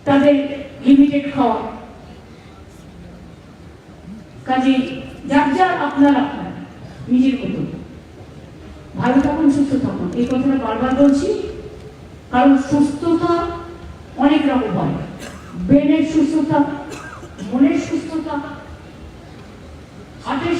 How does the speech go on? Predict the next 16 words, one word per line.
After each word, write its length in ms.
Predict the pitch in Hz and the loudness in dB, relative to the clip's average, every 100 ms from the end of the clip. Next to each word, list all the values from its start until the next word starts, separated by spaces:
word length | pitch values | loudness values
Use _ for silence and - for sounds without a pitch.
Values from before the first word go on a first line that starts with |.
| - | -2
সুস্থতা, 500 | 320 - 311 294 277 - - - - - - - - - - - - - - - - - 254 | -2 -2 -4 -4 -4 -6 -12 -16 -18 -20 -20 -20 -20 -20 -20 -18 -20 -20 -20 -20 -20 -4 2
অন্যান্য 380 | 285 320 311 320 285 | 2 4 6 4 4
অঙ্গ 260 | 285 302 285 311 294 285 | 4 4 2 2 2 2
যেগুলো 260 | 277 285 285 277 | 4 4 4 2
আছে 160 | 294 277 311 | -2 -4 -2
সুস্থতা, 460 | 285 - 285 285 254 - - - - - - - - - - - | -4 2 2 2 -2 -6 -14 -16 -18 -20 -20 -20 -20 -20 -12 -4
মানসিক 440 | 226 285 302 - - | 4 6 6 2 -2
সুস্থতা, 440 | 311 - 311 294 277 277 - - - - - - - - - - - | -4 -4 -4 -4 -4 -4 -12 -16 -18 -20 -20 -20 -20 -20 -20 -18 -14
স্ট্রেস 360 | - 320 330 - | -4 0 0 0
কমানো, 400 | 320 302 285 262 254 - - - - - - - - - - - - - | -2 2 4 4 2 -6 -14 -16 -20 -20 -20 -20 -20 -20 -20 -20 -8 0
অনেক 200 | 302 339 285 | 0 2 4
কিছু 180 | 269 240 - | 4 2 0
আছে 180 | - - - - - - - - - - | -4 -8 -12 -16 -18 -20 -18 -18 -18 -2
যেটা 240 | 262 277 294 - | 2 4 2 0
করলে 400 | 269 277 294 320 359 - - - - - | 4 6 8 4 2 -2 -6 -12 -10 -6
স্বাস্থ্য 520 | 254 254 - - 349 | -4 -2 -4 -8 -8